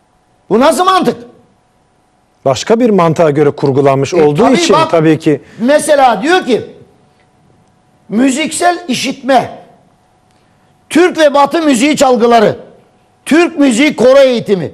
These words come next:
Speaker 1: Batı müziği koro eğitimi, drama, müziğe giriş, müzik biçimleri, Türk müziği çalgı toplulukları,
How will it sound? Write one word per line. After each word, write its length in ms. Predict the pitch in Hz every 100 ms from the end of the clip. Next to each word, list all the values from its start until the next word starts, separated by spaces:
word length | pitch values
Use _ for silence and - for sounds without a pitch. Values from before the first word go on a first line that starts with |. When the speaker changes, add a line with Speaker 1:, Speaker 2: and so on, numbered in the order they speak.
| -
Speaker 1:
Batı 300 | 196 240 320
müziği 360 | 311 202 294 262
koro 220 | 240 254
eğitimi, 500 | 262 233 220 190 131 - _ 143
drama, 440 | 277 294 269 147 - -
müziğe 400 | 202 247 254 302
giriş, 500 | 262 269 262 - -
müzik 320 | 214 233 285
biçimleri, 560 | 285 147 254 254 233 139 - - -
Türk 260 | 302 320
müziği 320 | 302 240 294 277
çalgı 320 | 262 247 269
toplulukları, 680 | 262 220 240 175 247 240